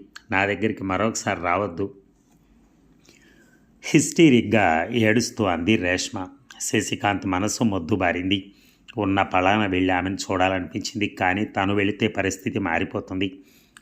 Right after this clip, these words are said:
అతనికి అట్లాంటిక్ సిటీలో ఆమె తండ్రి తమను చూసి చేసిన కామెంట్ గుర్తొచ్చింది. అతనికి ఏం చేయాలో అర్థం కాలేదు.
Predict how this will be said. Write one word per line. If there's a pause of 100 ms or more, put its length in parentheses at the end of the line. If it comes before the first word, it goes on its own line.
అతనికి (340)
అట్లాంటిక్
సిటీలో
ఆమె
తండ్రి
తమను (120)
చూసి
చేసిన
కామెంట్
గుర్తొచ్చింది. (220)
అతనికి
ఏం
చేయాలో
అర్థం
కాలేదు.